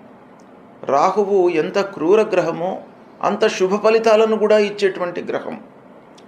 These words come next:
మీరు అనుకున్న దానికి ఒక పది రెట్లు మంచి ఫలితాన్ని ఇచ్చేటువంటి గ్రహం కూడాను రాహు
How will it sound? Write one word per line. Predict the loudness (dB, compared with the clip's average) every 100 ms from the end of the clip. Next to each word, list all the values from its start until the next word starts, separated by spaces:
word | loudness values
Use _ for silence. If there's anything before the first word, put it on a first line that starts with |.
| -20 -20 -20 -20 -20 -20 -20 -20 -20 -20 -20 -20 -6
మీరు | 0 2 4 2 -2 -4
అనుకున్న | 0 0 2 2 4
దానికి | 4 4 2 0 -2 -4 -4 -8 -10
ఒక | -6 -6
పది | -6 -4 -2 0
రెట్లు | 2 2 0 0
మంచి | 0 0 -4 -4
ఫలితాన్ని | 0 0 0 -2 -4
ఇచ్చేటువంటి | -6 -4 -6 -6 -8 -4
గ్రహం | -2 -2 -2 -6
కూడాను | -2 0 0 -4 -10 -18 -20 -10
రాహు | -2 -2 -2